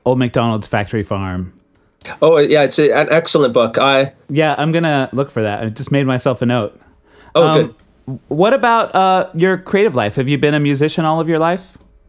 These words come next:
Speaker 2: Um, well, the, the first I love creatively, I guess, was arts as far as drawing pictures and painting and, uh, playing with Lego bricks and that sort of thing.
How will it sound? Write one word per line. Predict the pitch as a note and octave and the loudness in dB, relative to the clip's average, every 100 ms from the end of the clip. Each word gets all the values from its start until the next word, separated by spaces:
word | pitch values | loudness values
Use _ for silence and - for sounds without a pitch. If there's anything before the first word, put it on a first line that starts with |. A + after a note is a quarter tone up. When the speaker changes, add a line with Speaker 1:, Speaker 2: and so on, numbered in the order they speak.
| _ _ _ _ _ - - _ | _ _ _ _ _ -20 -20 _
Speaker 2:
Um, | F3 G3+ G#3 - - - _ _ | 0 0 -2 -8 -18 -20 _ _
well, | D3+ G3 F3+ | 0 2 4
the, | G#3 | 0
the | G3+ | 2
first | G#3 D#4 - | 0 2 0
I | - C#3 - F3+ F3+ | 0 -2 0 2 4
love | E3 D#3 D#3 D#3+ E3+ F3 D3+ - | 2 0 -2 0 2 2 0 -2
creatively, | E3+ F#3+ E3 D3+ D3 | 2 2 2 4 4
I | |
guess, | C#3+ D#3 | 4 2
was | D#3 D3 | 2 2
arts | D3+ D3 D3 C#3+ | 2 2 2 0
as | C#3 | 0
far | - | 2
as | C#3+ C3 | 2 2
drawing | C#3 C3 C3+ | 2 2 2
pictures | C3+ C3 - C3 B2 | 0 -2 0 0 2
and | B2 | 0
painting | B2 B2+ A#2 C3 B2+ | 2 0 2 2 4
and, | |
uh, | B2 A#2+ - - | 2 -2 -14 -2
playing | F3 F#3 E3+ | 2 4 2
with | D#3 | 2
Lego | C#3+ C#3+ C#3 | 2 4 2
bricks | B2+ B2 B2 B2+ B2+ | 4 4 4 2 0
and | B2 | 2
that | A#2+ B2+ | 2 0
sort | - B2 | 2 -2
of | A#2 | 2
thing. | B2 B2 | 2 2